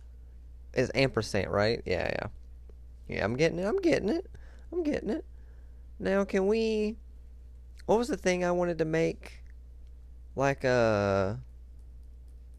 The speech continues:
nail punch. No,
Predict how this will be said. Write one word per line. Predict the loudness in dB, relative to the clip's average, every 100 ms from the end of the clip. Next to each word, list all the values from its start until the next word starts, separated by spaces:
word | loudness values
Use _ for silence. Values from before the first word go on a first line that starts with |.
| -16 -16 -16 -16 -16 -16 -8
nail | -2 0 0
punch. | 2 4 6 6 4 -2 -10 -10 -12 -14 -14 -16 -16 -16 -16 -16 -16 -16 -16 -16 -12 -4
No, | 0 0 0 0 0 -2